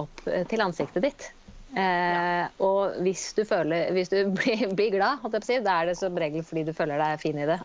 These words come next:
Speaker 1: eh, og da funker det, tenker jeg.
Speaker 2: Mm.
Speaker 1: Så, eh, så
Speaker 2: Der
Speaker 1: om det er kaldt
Speaker 2: stoler jo ikke
Speaker 1: eller
Speaker 2: jeg
Speaker 1: varmt
Speaker 2: på meg selv igjen da, fordi jeg blir jo glad. <laughs> Og
Speaker 1: Nei,
Speaker 2: ja,
Speaker 1: men du,
Speaker 2: sånn.
Speaker 1: da,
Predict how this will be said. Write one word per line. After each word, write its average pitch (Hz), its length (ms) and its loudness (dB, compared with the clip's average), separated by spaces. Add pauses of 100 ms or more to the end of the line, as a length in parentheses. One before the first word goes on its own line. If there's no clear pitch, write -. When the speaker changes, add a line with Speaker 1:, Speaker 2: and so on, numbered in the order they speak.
Speaker 1:
eh, 165 300 2 (100)
og 170 80 2
da 160 100 2
funker 160 440 -2
det, - 20 -6 (400)
tenker 170 240 0
jeg. 139 180 0 (1200)
Speaker 2:
Mm. 185 340 0
Speaker 1:
Så, 220 160 2
eh, 175 220 0
så 175 60 -8
Speaker 2:
Der 233 100 2
Speaker 1:
om 180 60 0
det 196 120 0
er 208 60 -4
kaldt 202 180 2
Speaker 2:
stoler 269 160 2
jo 214 60 0
ikke 220 80 -2
Speaker 1:
eller 202 80 2
Speaker 2:
jeg 214 80 2
Speaker 1:
varmt 190 80 -6
Speaker 2:
på 214 100 -4
meg 180 80 -2
selv 220 240 -2
igjen 269 240 0
da, 165 140 0
fordi 214 260 -2 (420)
jeg 233 140 0
blir 220 220 0
jo 165 80 0
glad. 165 480 2
<laughs> - 60 -8 (460)
Og 170 160 -2
Speaker 1:
Nei, 247 280 0 (240)
Speaker 2:
ja, 180 120 -4
Speaker 1:
men 240 160 0
du, 254 60 2
Speaker 2:
sånn. 302 100 0
Speaker 1:
da, 269 100 4